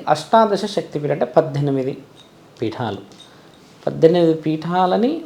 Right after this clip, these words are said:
మనము మన భారతదేశంలో కాకుండా ఒక రెండు దేశాల బయట కూడా ఉన్నాయన్నమాట ఇవి.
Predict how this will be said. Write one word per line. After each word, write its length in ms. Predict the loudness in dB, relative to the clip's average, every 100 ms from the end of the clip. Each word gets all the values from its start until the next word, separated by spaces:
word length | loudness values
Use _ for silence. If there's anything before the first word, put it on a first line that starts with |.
| -14 -16 -6
మనము 500 | -4 -2 -2 -4 -6 -12 -4
మన 240 | 0 0
భారతదేశంలో 1200 | -2 4 4 6 2 2 0 0 -4 -4 0 0
కాకుండా 640 | 0 -4 -4 -4 -2 -2 -4 -8 -20 -20 -20 -20 -14 -2
ఒక 120 | 2
రెండు 340 | 4 4 4
దేశాల 520 | 6 8 8 8 6
బయట 360 | 6 4 4 6
కూడా 220 | 4 4
ఉన్నాయన్నమాట 640 | 4 2 -2 -6 -8 -10 -12
ఇవి. 180 | -12